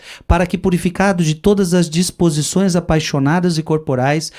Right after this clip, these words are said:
se aproximasse da montanha livre de paixões. O nome da montanha era Sinai. O acesso era permitido apenas aos homens, e somente àqueles que estavam purificados.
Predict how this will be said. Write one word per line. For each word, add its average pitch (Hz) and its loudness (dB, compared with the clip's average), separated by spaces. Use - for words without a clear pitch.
se 202 0
aproximasse 175 2
da 156 0
montanha 151 2
livre 151 0
de 127 -4
paixões. 117 -4
O 135 4
nome 135 6
da 131 4
montanha 127 4
era 117 0
Sinai. 120 -4
O 147 2
acesso 175 2
era 151 2
permitido 151 0
apenas 151 2
aos 139 0
homens, 117 -2
e 143 0
somente 151 2
àqueles 151 0
que - -2
estavam 143 0
purificados. - -6